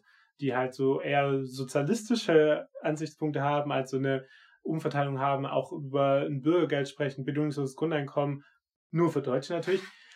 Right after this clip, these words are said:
Aber man so ein bisschen, äh, ich meine, selbst in der N S D A P gab's ja dann auch schon so sozialistische,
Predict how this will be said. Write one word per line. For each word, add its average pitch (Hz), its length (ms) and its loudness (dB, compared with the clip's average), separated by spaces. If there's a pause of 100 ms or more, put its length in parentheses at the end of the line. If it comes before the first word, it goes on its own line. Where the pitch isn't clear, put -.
(180)
Aber 151 280 8
man 151 180 0
so 143 160 -2
ein 139 80 -2
bisschen, 147 440 -2
äh, 135 360 4
ich 139 140 -10
meine, 139 200 0
selbst 147 320 2
in 143 120 0
der 139 280 4
N 143 120 -2
S 135 100 -6
D 139 140 -2
A - 20 0
P 156 220 -2
gab's 147 240 -2
ja 135 80 -4
dann 131 120 -2
auch 135 120 -2
schon 143 160 -10
so 131 120 -4
sozialistische, 135 840 -4